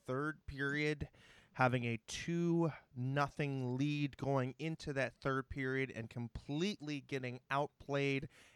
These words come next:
and throttled. Oh boy, it was n-, not, not a great night in Sharks land, that is for sure.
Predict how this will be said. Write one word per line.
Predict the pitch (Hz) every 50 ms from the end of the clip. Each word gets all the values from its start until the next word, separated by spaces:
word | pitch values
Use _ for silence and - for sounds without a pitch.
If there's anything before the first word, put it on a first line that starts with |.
| - _ -
and | 131 127 120 117 110
throttled. | - - - - 127 131 143 143 143 139 143 139 139 135 123 - - - - - - - - - - - - - - - - - - - - - - - - - - - - - - - - - - - - -
Oh | 175 208 220 208 180
boy, | 139 127 135 127 123 117 117
it | 127 131
was | 135 127 120
n-, | 131 131 123 - - - - - - - - - -
not, | 147 147 156 170 190 208 208 202 180 160 - -
not | 151 147 147 143 139 131
a | 127 123 123
great | - - 123 131 127 127 -
night | 117 120 123 120 117 117 - -
in | 127 123 120 113
Sharks | - - - - 135 127 127 123 - - - -
land, | 123 127 127 127 123 120 120 - - 113 110
that | 127 127 127 127 127 127 - - -
is | 120 131 127 127 120 - - - -
for | - 120 113
sure. | - - - - - 143 139 139 139 135 131 131